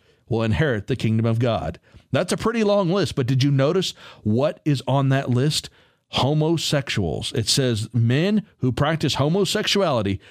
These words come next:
will not inherit the kingdom of God. So it is a choice.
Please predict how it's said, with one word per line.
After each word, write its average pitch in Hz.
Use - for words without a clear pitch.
will 95
not 107
inherit 120
the 110
kingdom 104
of 107
God. 92
So 131
it 156
is 147
a 135
choice. 120